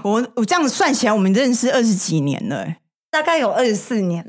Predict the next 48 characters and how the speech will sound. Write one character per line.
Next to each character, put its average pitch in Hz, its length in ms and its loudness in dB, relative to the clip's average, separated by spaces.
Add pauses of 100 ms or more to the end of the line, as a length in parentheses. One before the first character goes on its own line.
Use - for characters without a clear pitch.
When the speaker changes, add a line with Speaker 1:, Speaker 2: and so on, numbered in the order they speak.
Speaker 2:
了。 135 120 -18
Speaker 1:
对 208 240 2
啊， 185 300 2
我， 190 40 -2
Speaker 2:
所 - 120 2
以 381 40 2
你 269 120 2
说 359 120 2
这 370 120 2
Speaker 1:
我 370 100 4
记 370 60 2
得 269 100 4
Speaker 2:
二 254 60 2
十 339 60 2
四 370 80 2
年， 254 200 2
你 240 60 2
要 294 140 2
记 311 280 -2
我， 226 100 0
我 226 240 0
觉 247 240 0
得 277 140 2
我 269 80 2
可 262 100 -2
能 196 140 0
现 269 100 0
在 269 60 2
有 233 180 2
一 262 40 0
些 277 120 0
东 269 220 0
西 269 80 0
我 202 100 0
记 208 220 -4
不 202 100 -4
起 208 220 -4
来。 370 60 2
Speaker 1:
但 392 40 2
是 403 140 2
我， 220 240 0
我 190 320 -2
印 311 160 2
象 226 240 0
非 226 140 2
常 180 180 0
深 185 300 0
刻， 165 280 -2